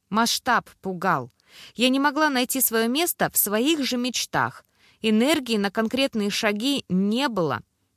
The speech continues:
поэтому я и не начинала. Но, погрузившись в коммерческое творчество, я поняла, что риски могут быть минимальными. Самый скверный сценарий — это нулевые результаты. Но крупных долгов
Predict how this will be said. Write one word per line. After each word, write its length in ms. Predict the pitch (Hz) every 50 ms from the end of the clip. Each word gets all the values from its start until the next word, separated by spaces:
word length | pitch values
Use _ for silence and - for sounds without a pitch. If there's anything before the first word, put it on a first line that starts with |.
| _
поэтому 420 | - 185 180 180 180 - 190 196 196
я 240 | 180 180 190 175 175
и 80 | 180
не 120 | 190 208 220
начинала. 800 | 226 254 240 - - 339 339 330 302 254 214 196 196 208 208 - _ _ _ _ _ _ _ _ - - - _ _
Но, 140 | 214 240 233
погрузившись 760 | - 262 226 247 254 262 220 247 277 262 - - 247 226 -
в 80 | -
коммерческое 760 | - 214 190 175 165 165 185 208 - - 277 - - 262 240 -
творчество, 600 | - 190 202 185 170 - - 165 143 - - 147
я 220 | 135 127 170 170 175
поняла, 480 | - 220 226 254 269 302 311 294 220 - _ _ _ - - _
что 220 | - - - 254
риски 340 | 262 277 359 415 - - 285
могут 340 | 247 226 220 196 175 165 156
быть 240 | 151 156 147 - -
минимальными. 960 | 170 180 254 320 381 381 320 240 196 185 180 175 175 170 170 165 160 160 - _ _ _ _ _ - - _
Самый 480 | - - - 233 220 202 190 175 170
скверный 560 | - - - - 196 214 202 196 185 170 160 147
сценарий — 680 | - - - 180 175 185 220 254 262 185 156 131 - _ _ _
это 240 | - 233 - 269
нулевые 600 | 254 254 262 269 262 262 294 277 247 285 254 196
результаты. 760 | 156 156 156 160 196 202 214 - - 175 139 - - - 90 - _ _ _ _ _ _ - - - - - - - _ _
Но 180 | 226 247 262
крупных 600 | - - - 349 403 453 - - 330 330 294 254
долгов 720 | 208 254 254 254 240 226 202 185 180 160 135 - - -